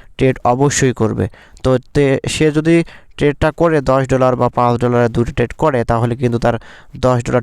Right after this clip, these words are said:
ট্রেডটা হয়ে যাচ্ছে। তো সেক্ষেত্রে কী পাচ্ছেন, আপনিও কিন্তু ওইখান থেকে আপনার যে কমিশনটা আপনি পেয়েছেন, রেফার কমিশনটা, সেটা কিন্তু আপনি আনলক করতে পারবেন। তো এটা হচ্ছে মেইন কাহিনী। তো আপনি যাকে রেফার করেছেন বা আপনি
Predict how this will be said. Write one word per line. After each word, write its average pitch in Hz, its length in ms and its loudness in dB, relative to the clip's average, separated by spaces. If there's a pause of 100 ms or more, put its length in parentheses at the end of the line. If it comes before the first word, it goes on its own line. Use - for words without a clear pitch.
ট্রেডটা 117 360 0
হয়ে 139 180 2
যাচ্ছে। 117 280 -2 (340)
তো - 60 -6 (100)
সেক্ষেত্রে 135 440 -2
কী 131 140 -6
পাচ্ছেন, 131 280 -2 (120)
আপনিও 127 320 -4
কিন্তু 127 220 -2 (100)
ওইখান 123 320 -2
থেকে 160 160 0 (440)
আপনার 127 200 -2 (100)
যে 131 60 -2 (100)
কমিশনটা 123 460 -2
আপনি 120 220 -8
পেয়েছেন, 147 360 0
রেফার 120 300 0
কমিশনটা, 123 440 -4 (400)
সেটা 147 300 -2
কিন্তু 127 300 -2
আপনি 135 200 -4 (440)
আনলক 127 320 0
করতে 110 300 -2
পারবেন। 104 260 -2 (320)
তো - 80 -10
এটা 156 200 0
হচ্ছে 143 180 -2 (100)
মেইন 123 140 0 (100)
কাহিনী। 101 280 -2 (280)
তো - 120 -8
আপনি 151 220 -2
যাকে 147 240 0
রেফার 143 280 0
করেছেন 143 360 0
বা 139 140 2
আপনি 131 160 -6